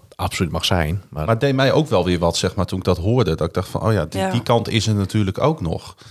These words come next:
Speaker 3: Ja.
Speaker 1: Ja.
Speaker 3: Ja.
Speaker 2: En al die
Speaker 3: En je kan natuurlijk ook heel veel goeds brengen, ook daar, eh, qua
Speaker 2: Ja.
Speaker 3: verandering.
Speaker 2: Ja.
Speaker 3: Of, of misschien niet. Ehm, ja, ja.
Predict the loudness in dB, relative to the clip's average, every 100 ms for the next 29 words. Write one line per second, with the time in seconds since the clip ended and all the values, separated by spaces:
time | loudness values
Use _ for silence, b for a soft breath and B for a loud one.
0 | B -2 -2 -2 -10 -4 0 0 -2 -8
1 | -10 -4 2 2 4 2 2 2 2 2
2 | 2 2 -2 -4 -6 -4 0 2 2 0
3 | -2 0 0 -2 -2 0 2 4 4 2
4 | 2 0 0 0 0 0 -2 0 0 0
5 | 0 2 0 -2 -10 B B B B B
6 | B -6 -2 2 2 0 -4 0 2 2
7 | 0 -6 _ _ -8 -6 -6